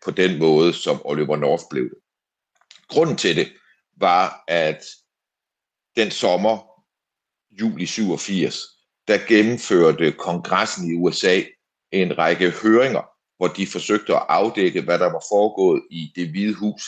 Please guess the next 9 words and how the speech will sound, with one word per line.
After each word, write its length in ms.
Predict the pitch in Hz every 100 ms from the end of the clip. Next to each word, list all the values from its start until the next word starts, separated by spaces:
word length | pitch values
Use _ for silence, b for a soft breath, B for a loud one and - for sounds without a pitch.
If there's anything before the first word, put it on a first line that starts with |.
| -
i 80 | 87
forbindelse 640 | - 90 92 87 76 82 78
med 120 | 78
det, 340 | - 87 82 _ _ _ -
der 100 | 78
bla-, 600 | - 80 71 - _ _ _ _
var 200 | - 92
og 300 | 107 69 69 82
blev 180 | 104